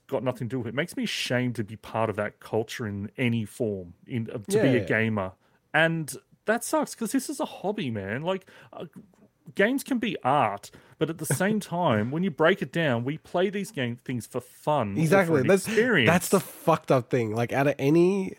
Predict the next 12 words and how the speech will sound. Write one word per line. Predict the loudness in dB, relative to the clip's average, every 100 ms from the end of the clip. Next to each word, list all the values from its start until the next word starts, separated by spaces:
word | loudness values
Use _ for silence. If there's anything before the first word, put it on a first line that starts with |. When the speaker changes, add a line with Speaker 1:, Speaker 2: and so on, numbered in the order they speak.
| _ -12
Speaker 2:
kind | -2 0
of | 0
hobby, | -2 -2 0 -4 -4 -6 -8 _ 0
like, | 2 4
that | 4
I | 4
can | 2 -4
think | -4 -2
of, | -2 -4 -6 -8
it's | -6 -2
almost | 0 0 0
like | 2 2 -2